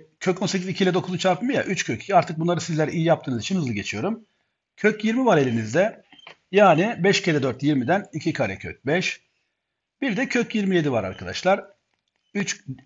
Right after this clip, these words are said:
üç kere dokuzdan üç kare kök üç. Şimdi çarpımları bakın diyor ki yerleştirildiğinde A ve B ve C tam sayı olacaktır. Yani bunları tek tek çarpacaksınız, tam sayı çıkacak. Bakıyorum şimdi kök beş ile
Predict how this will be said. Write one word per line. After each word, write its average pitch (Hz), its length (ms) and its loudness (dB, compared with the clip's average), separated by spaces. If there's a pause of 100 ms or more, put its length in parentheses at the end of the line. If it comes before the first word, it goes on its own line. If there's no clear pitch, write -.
üç - 160 -2
kere 156 180 2
dokuzdan 147 600 -4
üç 190 180 -4
kare 98 260 -4
kök 156 400 -6
üç. - 300 -10 (760)
Şimdi 240 460 -2 (640)
çarpımları 262 800 4
bakın 208 240 0
diyor 262 140 0
ki 175 80 0
yerleştirildiğinde 220 800 2
A 220 240 8
ve 196 160 2
B 208 240 6
ve 180 140 2
C 202 260 0
tam 170 220 6
sayı 151 260 -2
olacaktır. 110 440 -6
Yani 156 280 8
bunları 185 320 2
tek 214 240 0
tek 165 160 -2
çarpacaksınız, 170 840 2
tam 220 200 2
sayı 139 180 0
çıkacak. 95 440 -6 (500)
Bakıyorum 269 360 2
şimdi 156 680 0
kök - 320 2
beş 294 260 6
ile 156 220 2